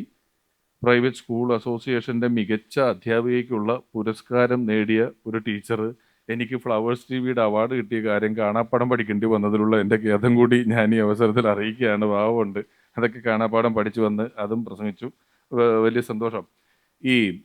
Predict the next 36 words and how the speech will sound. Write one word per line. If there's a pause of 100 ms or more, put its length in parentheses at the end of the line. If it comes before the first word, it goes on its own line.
(140)
ഇത്തരത്തിലുള്ള, (280)
ഏഹ്, (100)
പരിപാടികൾ (100)
നടത്തുക
വഴി (120)
പലപ്പോഴും
നമ്മൾ, (280)
ഏഹ്,
പറഞ്ഞല്ലോ,
നമ്മുടെ (300)
കുട്ടികളുടെ
പലതരത്തിലുള്ള
സർഗവാസനയെക്കുറിച്ചും
സന്തോഷത്തെക്കുറിച്ചുമൊക്കെയാണ്
നമ്മൾ (200)
പല
തവണ
പറഞ്ഞത്.
ഇതിൽ
ആദ്യം
പറഞ്ഞ
ഒരു
കാര്യം
അധ്യാപകരെയാണ്. (380)
ഞാൻ
അവരെ (120)
വലിയ
തോതിൽ (280)
അംഗീകരിക്കുകയാണ്
ഈ
ഒരു
അവസരത്തിൽ.
ഞാൻ
ഇവിടെ
വരുന്നതിന്
തൊട്ട്